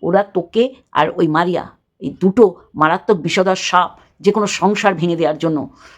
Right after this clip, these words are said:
তুই হচ্ছিস জল জ্যান্ত এমন একটা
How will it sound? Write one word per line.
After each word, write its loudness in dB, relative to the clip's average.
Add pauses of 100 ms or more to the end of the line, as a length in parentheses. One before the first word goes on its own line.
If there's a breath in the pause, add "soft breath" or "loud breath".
(120)
তুই 0
হচ্ছিস 0
জল 0
জ্যান্ত 0 (260 loud breath)
এমন 0
একটা -2